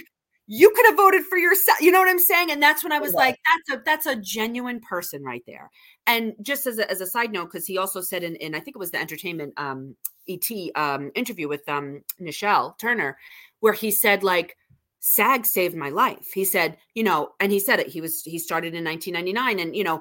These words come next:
Speaker 1: and then he was like, "Thank you, H B O, for giving me a job. Like, I have no skills, and, you know, this is what I wanna do." And, you know, and that was an honest answer. Like, he's an actor, and sometimes this is what actors do. And, and you know this too, they, they wait tables, you know, they, they sell books door to door or whatever that may be. I'm dating myself,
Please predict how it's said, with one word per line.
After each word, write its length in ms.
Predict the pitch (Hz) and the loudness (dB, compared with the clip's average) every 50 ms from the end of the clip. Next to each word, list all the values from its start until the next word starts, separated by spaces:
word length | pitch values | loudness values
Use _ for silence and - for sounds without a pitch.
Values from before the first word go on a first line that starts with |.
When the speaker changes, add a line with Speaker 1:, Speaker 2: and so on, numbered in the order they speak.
| - - - - - _ _ | -6 -16 -20 -20 -20 _ _
Speaker 1:
and 80 | - 220 | -2 0
then 60 | 208 | 0
he 60 | 202 | 2
was 100 | 190 196 | 2 2
like, 140 | - 190 185 | 0 -2 0
"Thank 200 | - 196 180 180 | 0 -4 -4 0
you, 80 | 202 190 | 0 0
H 140 | 185 185 - | 0 0 -2
B 100 | 202 190 | -2 -2
O, 60 | 180 | -2
for 100 | - 196 | -2 -2
giving 220 | 180 202 190 202 | -4 -2 -2 -2
me 100 | 202 202 | 0 0
a 60 | 208 | 0
job. 240 | 202 254 240 226 202 | 2 4 2 2 2
Like, 140 | 190 175 - | 0 -2 -2
I 60 | 180 | -4
have 200 | 170 175 185 180 | -4 -4 -6 -4
no 80 | 208 208 | -4 -4
skills, 460 | 208 - - 330 285 240 202 196 - | -4 -4 -2 -2 -2 -2 -2 -2 -2
and, 120 | 196 190 | -2 -2
you 60 | 202 196 | 0 -2
know, 100 | 180 175 | -2 -4
this 180 | 185 180 - | -4 -6 -6
is 100 | 202 190 208 | -4 -4 0
what 80 | 208 | 0
I 60 | 208 | 2
wanna 200 | 208 220 226 233 | 2 2 0 0
do." 200 | 233 220 311 269 226 214 | -2 -2 0 2 2 2
And, 340 | 208 165 185 214 208 208 202 | 2 2 0 -2 -2 -2 -2
you 60 | 269 | 0
know, 200 | 269 214 196 190 190 - - - _ _ _ _ _ | 2 2 2 0 -2 -6 -18 -20 _ _ _ _ _
and 120 | 277 269 269 | 2 6 6
that 140 | 311 359 | 6 6
was 120 | 330 320 240 | 6 0 -2
an 120 | 262 240 - - _ - | -4 -4 -4 -8 _ 4
honest 540 | 214 214 208 220 247 262 - - - - - _ _ _ _ | 4 4 6 4 0 -2 -4 -6 -8 -12 -14 _ _ _ _
answer. 380 | 262 370 508 - - 160 - - | -6 -4 -4 -4 -6 -6 -8 -6
Like, 200 | 170 196 190 190 | -2 -2 -2 -2
he's 240 | - - 208 196 196 | -2 -6 -6 -4 -4
an 100 | 247 269 269 - - | -4 -6 -2 -4 -4
actor, 240 | - - - 196 | -4 -2 -6 -6
and 100 | 175 175 | -6 -4
sometimes 420 | 180 214 214 220 214 262 233 226 220 | -6 -6 -6 -6 -4 -4 -6 -6 -4
this 160 | 214 208 - | -4 -6 -4
is 140 | 226 208 208 | -6 -6 -8
what 100 | 220 214 - | -8 -4 -2
actors 320 | 202 214 214 - 226 214 | -4 -4 -4 -6 -12 -10
do. 180 | - 320 311 233 | -8 -8 -4 -4
And, 160 | 196 185 - | -4 -4 -2
and 240 | - 190 190 185 156 | -4 -4 -4 -4 -6
you 80 | 202 214 | -6 -2
know 140 | 208 202 | -2 -2
this 220 | 208 196 220 220 - | 0 -2 -4 -4 -4
too, 200 | - - 359 311 | -6 -6 -4 -2
they, 220 | 220 196 185 185 - - _ _ _ | 0 -2 -2 -4 -6 -18 _ _ _
they 120 | 175 175 | -2 0
wait 240 | 180 185 214 226 214 | 2 4 2 2 2
tables, 540 | - 277 302 339 269 247 202 175 165 165 165 | 0 -4 -4 -4 0 0 0 0 0 -2 -4
you 80 | 233 214 | -6 -4
know, 200 | 190 180 185 180 | -2 -2 -4 -2
they, 320 | 170 190 185 185 190 190 | 0 0 0 0 0 -2
they 200 | 202 202 202 208 | -2 0 0 0
sell 380 | 208 - - 233 226 233 233 240 | 0 -2 -4 -4 -2 -2 -4 -6
books 460 | 220 202 196 - 349 370 370 - - | -8 -16 -10 -8 -8 -6 -6 -6 -4
door 140 | - 220 196 | -2 -2 -2
to 60 | 190 | -2
door 200 | 185 190 185 185 185 | -2 0 2 2 2
or 180 | 190 180 202 | 2 0 0
whatever 300 | 202 220 240 254 240 247 | 0 0 -2 0 -2 0
that 160 | 233 233 220 | 0 0 -2
may 80 | 226 220 | -2 -4
be. 160 | 208 202 156 | -4 -6 -8
I'm 140 | - 147 139 | -8 -10 -8
dating 240 | 131 147 135 139 135 | -8 -6 -6 -6 -8
myself, 300 | 131 131 - - 131 | -10 -12 -12 -14 -14